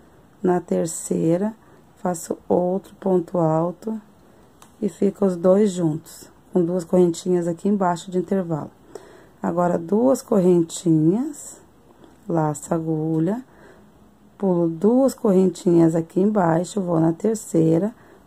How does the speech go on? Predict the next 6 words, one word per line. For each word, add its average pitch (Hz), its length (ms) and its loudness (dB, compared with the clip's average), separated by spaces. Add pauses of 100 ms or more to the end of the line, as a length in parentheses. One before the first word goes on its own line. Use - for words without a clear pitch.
faço 170 360 0
um 180 40 -2
ponto 180 500 0
alto, 165 680 0 (840)
duas 254 440 2
correntinhas 185 1400 2